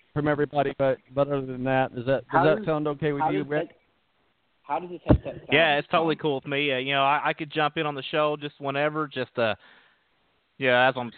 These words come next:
Speaker 3: slipping into this, uh, producer role, just a little less than normal than what I normally would, just so I can get into the, the whole social media thing and try to reach out and, uh, maybe respond to, uh, whatever we have on social media.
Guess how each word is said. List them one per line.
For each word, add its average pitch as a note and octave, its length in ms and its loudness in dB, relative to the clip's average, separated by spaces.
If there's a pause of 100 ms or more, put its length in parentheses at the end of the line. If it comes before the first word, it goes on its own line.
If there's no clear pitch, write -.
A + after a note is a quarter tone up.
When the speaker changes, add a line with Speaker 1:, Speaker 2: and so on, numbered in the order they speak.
Speaker 3:
slipping D#3 240 0
into C#3+ 240 -4
this, C#3 200 -2
uh, B2 160 0
producer C3 480 -4
role, A2 300 -2
just A2+ 220 -10
a B2 40 -6
little C3+ 280 0
less C3 180 4 (100)
than A#2 140 -2
normal B2+ 500 0
than A2 180 2
what A#2 160 4
I A2 60 4
normally A2+ 360 0
would, A2+ 280 0
just B2+ 160 -4
so C#3+ 80 4
I B2+ 100 4
can A#2 100 -6
get A#2 140 0
into A2+ 480 -4
the, G2 260 0 (160)
the - 80 -8 (260)
whole B2 180 4
social A#2 240 0
media A2 280 2
thing A2+ 240 2
and - 80 0
try A#2 140 0
to A2 60 -2
reach A2 260 -4
out G#2+ 200 2 (560)
and, A2+ 220 0
uh, G#2 180 4
maybe A#2 240 2
respond A2 680 0
to, G#2 260 2
uh, G2 40 0
whatever A#2 320 2
we A2+ 120 -2
have A2+ 180 2
on G2+ 80 -6
social G#2+ 300 -4
media. G2 320 -4